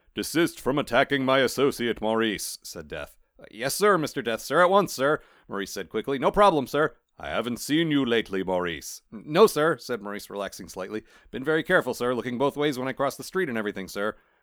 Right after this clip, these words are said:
"And how many do you have left now?" "Six, sir. Six. Six out of nine. Very definitely, very definitely six lives, sir." Death looked surprised.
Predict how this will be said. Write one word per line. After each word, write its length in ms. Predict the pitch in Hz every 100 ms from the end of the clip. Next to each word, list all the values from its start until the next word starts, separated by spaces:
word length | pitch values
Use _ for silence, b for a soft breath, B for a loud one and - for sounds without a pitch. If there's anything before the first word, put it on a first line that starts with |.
| -
"And 160 | 92
how 160 | 98 135
many 260 | 139 139 135
do 60 |
you 140 | 131 123
have 180 | 131 113
left 280 | 127 - 107
now?" 460 | 110 107 87 76 _ -
"Six, 340 | - 196 -
sir. 240 | 139 143 - B
Six. 320 | - 147 - -
Six 240 | - 143
out 100 | 156
of 80 | 160
nine. 260 | 147 123 113
Very 180 | - 107
definitely, 420 | 156 131 131 123 117
very 160 | 110 117
definitely 360 | 139 127 127 123
six 220 | - -
lives, 240 | 113 98
sir." 260 | - 98 - _ _
Death 240 | 78 -
looked 120 | - -
surprised. 520 | 101 110 113 76